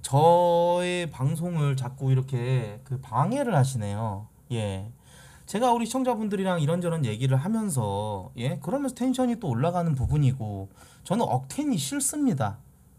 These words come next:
전 진짜 어거지로 텐션 올려갖고, 자, 여러분들, 오늘 주-, 뭐 별로 준비한 것도 없는데, 자, 오늘 큰 거 옵니다. 방제도 존나 자극적으로 어떻게든지 어그로 끌어가지고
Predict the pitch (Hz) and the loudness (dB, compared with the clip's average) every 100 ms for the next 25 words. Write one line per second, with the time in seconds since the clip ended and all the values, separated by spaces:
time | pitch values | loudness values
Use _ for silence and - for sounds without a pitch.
0 | - - 165 170 - 123 139 240 220 - | -20 -4 -2 -2 0 2 4 4 2 0
1 | 269 262 240 202 143 135 240 247 254 262 | 0 2 2 2 2 12 12 12 12 10
2 | 262 226 - - - - - 170 214 139 | 10 8 6 -4 -20 -14 -2 0 2 -2
3 | - 165 156 185 147 202 226 190 165 151 | -6 -4 0 0 0 4 4 4 2 4
4 | 127 127 165 135 175 202 175 131 220 220 | 6 6 6 6 6 4 4 2 -2 2
5 | 175 131 147 143 131 - - - 139 156 | 6 6 6 4 0 -6 -16 -2 2 2
6 | 175 151 - 143 175 127 131 139 123 135 | 2 -2 2 4 4 2 0 0 -4 -4
7 | - 196 170 127 143 139 196 170 131 123 | -4 -4 0 0 0 -2 -4 -2 -2 -2
8 | 151 | -2